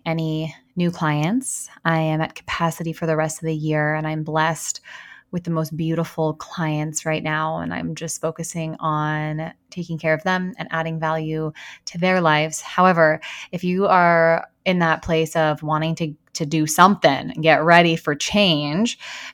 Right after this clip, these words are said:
make sure that you sign up for my wait list. I'll let you know right away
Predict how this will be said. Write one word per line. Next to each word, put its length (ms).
make 120
sure 160
that 140
you 120
sign 280
up 160
for 200
my 160
wait 240
list. 400
I'll 420
let 200
you 200
know 320
right 280
away 420